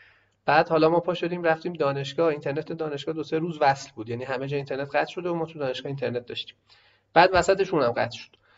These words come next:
بعد اصلاً من دیگه داشتم از استرس می‌مردم که الان این قراره ایمیل بزنه، من جواب ندم، این فکر کنه که من سر کارش گذاشتم.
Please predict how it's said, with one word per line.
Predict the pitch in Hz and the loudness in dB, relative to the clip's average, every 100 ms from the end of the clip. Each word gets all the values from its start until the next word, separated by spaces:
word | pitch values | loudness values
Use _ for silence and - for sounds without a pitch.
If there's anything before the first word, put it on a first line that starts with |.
| _ - | _ 2
بعد | 185 185 | 6 6
اصلاً | 156 165 | 4 0
من | 180 175 175 | 0 0 0
دیگه | 156 | 0
داشتم | 156 160 | -2 2
از | 151 143 | 2 2
استرس | 139 151 151 175 | -2 -2 -4 -4
می‌مردم | 175 175 165 | -6 -2 -4
که | 160 143 | 0 0
الان | 143 156 | 0 -2
این | 156 143 | -2 0
قراره | 135 135 135 131 | 0 2 0 -2
ایمیل | 131 151 | -2 -2
بزنه، | 180 190 196 190 190 185 - | 0 0 0 2 0 -2 -4
من | 139 143 | -4 -4
جواب | 147 143 139 | -2 -2 0
ندم، | 160 185 190 | -2 -2 -4
این | 185 | -4
فکر | 180 - | -10 -4
کنه | 165 170 | -4 -2
که | 165 | -2
من | 165 | 0
سر | 160 135 | 0 0
کارش | 135 131 117 | 2 0 0
گذاشتم. | - 110 117 - | -4 -10 -8 -10